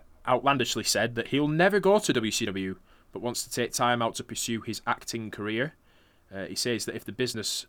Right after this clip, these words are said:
doesn't draw with Shawn Michaels as W W F champion, then he will come back to the W W F.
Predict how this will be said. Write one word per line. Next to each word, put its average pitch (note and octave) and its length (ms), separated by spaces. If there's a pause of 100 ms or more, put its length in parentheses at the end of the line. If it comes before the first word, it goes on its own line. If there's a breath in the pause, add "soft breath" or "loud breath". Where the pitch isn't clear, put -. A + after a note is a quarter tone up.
(140)
doesn't D3 260
draw A#2 200
with G#2 160
Shawn A2 220
Michaels G#2+ 420
as G#2 280
W G2+ 260
W F#2+ 240
F - 100
champion, G2+ 400
then F#2+ 180
he F#2+ 140
will F#2 160
come F#2+ 200
back F#2+ 240
to - 100
the F2 80
W F2 240
W F2+ 220
F. - 280